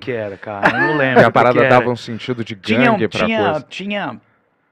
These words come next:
Speaker 1: o skate tinha gente de todos os bairros e tinha caras mais velhos. Eu era muito mais novinho do que todos os caras. E, e,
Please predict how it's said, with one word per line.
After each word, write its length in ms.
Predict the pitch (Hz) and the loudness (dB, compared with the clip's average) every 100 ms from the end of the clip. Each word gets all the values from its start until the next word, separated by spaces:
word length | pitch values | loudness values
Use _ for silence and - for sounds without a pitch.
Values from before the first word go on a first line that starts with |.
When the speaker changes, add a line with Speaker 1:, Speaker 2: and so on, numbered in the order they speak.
| _ _ | _ _
Speaker 1:
o 40 | 135 | -14
skate 260 | - 170 | -6 -6
tinha 220 | - - 170 | -6 -10 -8
gente 280 | 165 165 | -8 -12
de 140 | 147 160 | -16 -14
todos 320 | - 170 160 | -12 -12 -12
os 100 | 185 | -12
bairros 460 | 135 131 139 127 107 | -4 -2 0 -4 -10
e 40 | |
tinha 160 | - 127 | -12 -10
caras 260 | 147 151 | -6 -6
mais 240 | 143 165 117 | -6 -12 -10
velhos. 320 | 110 127 110 | -10 -8 -6
Eu 80 | 117 | -6
era 160 | 143 170 | -6 -8
muito 280 | 185 220 196 | -10 -12 -10
mais 180 | 170 | -10
novinho 460 | 135 135 107 123 117 | -8 -10 -10 -10 -12
do 60 | 104 | -12
que 80 | - | -16
todos 200 | 113 104 | -16 -16
os 100 | 104 | -20
caras. 480 | - 101 98 95 _ _ _ _ _ _ _ _ - | -16 -14 -14 -16 _ _ _ _ _ _ _ _ -14
E, 880 | 120 120 120 117 110 110 101 95 92 _ _ _ _ _ _ _ _ _ _ _ _ _ | -10 -10 -10 -10 -10 -10 -12 -14 -18 _ _ _ _ _ _ _ _ _ _ _ _ _
e, 880 | 117 113 113 110 110 107 107 104 104 | -14 -10 -8 -10 -10 -12 -12 -12 -14